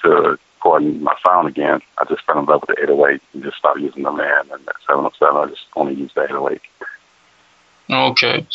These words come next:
Speaker 2: Now, like, when, when it comes to electro, like, I know, like, Al-, Arabian Prince, for example, um, like, uh, like, uh, uh, like, a really big influence that he talks about is Je-, is, um, is Jesse Johnson. And I was
Speaker 1: Right.
Speaker 2: curious to know, like, what was it about Jesse Johnson during that period that made certain people,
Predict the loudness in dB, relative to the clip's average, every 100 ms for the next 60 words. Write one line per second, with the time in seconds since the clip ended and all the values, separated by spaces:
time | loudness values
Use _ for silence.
0 | -6 -4 0 2 4 4 4 2 0 2
1 | 4 4 2 2 2 4 4 4 4 4
2 | 2 4 2 2 2 2 4 2 4 4
3 | 4 4 2 0 2 2 4 4 4 4
4 | 2 4 4 4 0 0 4 4 4 4
5 | 4 4 4 2 2 2 4 4 4 4
6 | 2 0 2 4 4 2 2 2 2 2
7 | 2 4 2 2 2 2 2 4 4 4
8 | 2 2 2 4 4 4 4 2 2 2
9 | 2 2 2 2 2 2 0 -4 _ _
10 | -20 -20 -20 -20 -20 _ 0 2 2 2
11 | 2 2 2 4 4 4 2 4 4 4
12 | 2 2 4 4 2 2 2 2 2 2
13 | 2 2 2 2 2 2 4 4 2 2
14 | 2 2 2 0 2 2 2 2 2 2
15 | 2 2 2 2 2 2 0 2 2 4
16 | 2